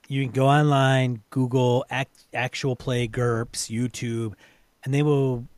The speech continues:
explain to you how to run the game or watch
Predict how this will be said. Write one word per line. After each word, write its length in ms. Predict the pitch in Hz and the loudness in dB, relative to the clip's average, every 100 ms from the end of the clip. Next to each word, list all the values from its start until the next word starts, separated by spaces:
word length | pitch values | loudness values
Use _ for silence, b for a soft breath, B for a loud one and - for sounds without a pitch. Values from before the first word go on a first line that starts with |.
| - _ _ | -20 _ _
explain 440 | - - - 175 196 | -14 -12 -6 -2 2
to 60 | |
you 200 | 151 139 | 4 4
how 340 | 113 113 123 143 | 2 0 2 4
to 100 | 143 | 4
run 260 | 131 127 | 4 2
the 80 | 135 | 0
game 680 | 123 127 127 123 127 127 123 | 0 0 2 2 2 0 -2
or 260 | 107 107 - - 120 | -6 -8 -10 -12 -6
watch 560 | 120 135 175 - - | -2 0 0 -4 -8